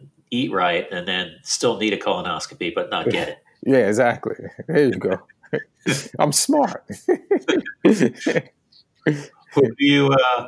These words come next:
Speaker 1: who have you, who have you talked to since? Do you talk to Burr a lot?
Speaker 2: I texted him a little bit in the beginning, so I, I gotta hit him back again and see where he's at. But I think he's doing good. I,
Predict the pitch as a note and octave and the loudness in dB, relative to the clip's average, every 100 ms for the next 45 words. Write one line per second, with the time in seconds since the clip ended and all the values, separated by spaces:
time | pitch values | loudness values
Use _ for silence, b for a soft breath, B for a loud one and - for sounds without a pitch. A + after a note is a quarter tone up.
0 | - B2 B2+ B2 A#2 A2 A#2+ G#2 A#2+ A2+ | 2 4 4 4 2 2 0 0 0 2
1 | A2 B2 B2+ - A2 G2+ G#2 - - - | 0 2 0 0 -4 -6 -10 -16 -18 -20
2 | - _ - G#2+ B2 A2 G2 G#2 A2+ B2+ | -20 _ -6 -2 0 -2 0 2 2 2
3 | C3 D2 _ _ _ _ _ _ C#3 - | -2 -6 _ _ _ _ _ _ -4 0
4 | G3 - D#3+ B2 A#2 B2 A2+ A2 B2 G#2+ | 0 4 2 4 4 4 4 0 0 0
5 | G2 G2 C3 C#3 C#3 C3 B2 C3+ C3 B2 | 0 2 2 0 0 -2 0 2 4 2
6 | G2+ B2 A2+ G2+ A2+ - G2 G#2 G2 G2+ | 2 0 0 2 0 -2 -2 0 0 -6
7 | - _ b b _ - G2 F2+ A#2 G#2 | -12 _ b b _ -4 -4 -2 0 0
8 | G2 - _ _ - G2 F#2+ F#2 G2 - | 0 -4 _ _ -4 0 0 0 -2 0
9 | B2+ C#3 C#3 G3+ D#3+ A2 A2+ G2+ F#2 A2 | 0 0 0 0 0 0 0 0 0 0
10 | G#2 | 0